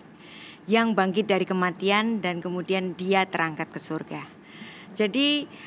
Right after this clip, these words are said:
apapun yang cerita kita dapatkan dalam Perjanjian Baru, di Perjanjian Lama, tipologinya, lambang-lambangnya itu sudah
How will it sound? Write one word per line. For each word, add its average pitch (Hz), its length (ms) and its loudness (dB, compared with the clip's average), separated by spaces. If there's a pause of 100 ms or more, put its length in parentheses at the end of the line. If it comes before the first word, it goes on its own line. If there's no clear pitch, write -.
(140)
apapun 269 420 2
yang 277 260 4
cerita 214 800 6
kita 196 300 2
dapatkan 185 560 2
dalam 170 320 2
Perjanjian 170 580 0
Baru, 185 380 4 (800)
di 240 160 2
Perjanjian 202 600 4
Lama, 202 680 2 (240)
tipologinya, 220 880 2
lambang-lambangnya 196 1040 2
itu 180 180 -4
sudah 170 300 -2